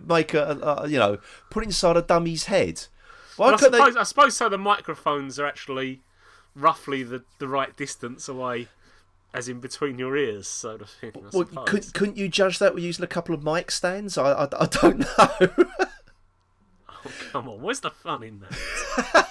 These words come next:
Speaker 1: <laughs> Yes, no, I have to perfectly recreate a human being's head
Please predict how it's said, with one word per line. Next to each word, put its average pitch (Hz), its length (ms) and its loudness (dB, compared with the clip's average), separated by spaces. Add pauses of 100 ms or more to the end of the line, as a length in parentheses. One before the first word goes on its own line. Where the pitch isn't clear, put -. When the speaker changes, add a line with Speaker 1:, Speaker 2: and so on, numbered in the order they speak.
(120)
Speaker 1:
<laughs> - 60 0 (1300)
Yes, 135 180 0
no, 147 140 8
I 147 40 8
have 185 120 4
to 170 80 -12
perfectly 208 380 -4
recreate 175 480 0
a - 20 -6
human 165 280 -4
being's 156 340 -4
head 95 260 -2